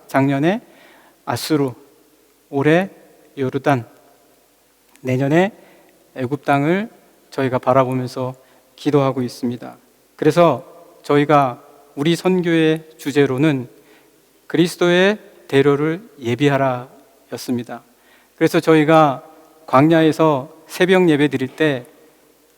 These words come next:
모두 다 갑자기, 갑자기가 아니죠. 모두가 크게 외쳤습니다. "그리스도의 대로를 예비하라." 이렇게 외쳤습니다.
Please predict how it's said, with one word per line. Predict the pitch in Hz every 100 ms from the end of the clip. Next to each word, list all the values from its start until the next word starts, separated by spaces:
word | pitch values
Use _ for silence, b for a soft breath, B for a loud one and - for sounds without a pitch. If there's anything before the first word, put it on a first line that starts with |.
| _
모두 | - 147 175
다 | 180 160
갑자기, | 175 - 165 160 160 - _ _ _ _ -
갑자기가 | - - 147 147 127
아니죠. | 139 143 - 127
모두가 | 147 165 - 196 147 B B B _
크게 | - 165 208 196
외쳤습니다. | 143 - 151 165 139 135 131 -
"그리스도의 | 151 175 - 170 165 147
대로를 | 147 151 151 151 147
예비하라." | 151 147 165 - -
이렇게 | 214 151 147 165
외쳤습니다. | 151 143 - - 139 131